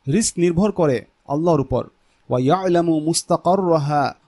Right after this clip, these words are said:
ওয়া মুস্তাওদাআহা। মানুষ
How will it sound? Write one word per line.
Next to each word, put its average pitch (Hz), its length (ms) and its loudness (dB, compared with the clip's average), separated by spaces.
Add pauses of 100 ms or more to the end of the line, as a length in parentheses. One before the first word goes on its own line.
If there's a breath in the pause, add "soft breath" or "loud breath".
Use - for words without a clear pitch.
ওয়া 135 80 -2
মুস্তাওদাআহা। 131 1300 -2 (760)
মানুষ 190 500 0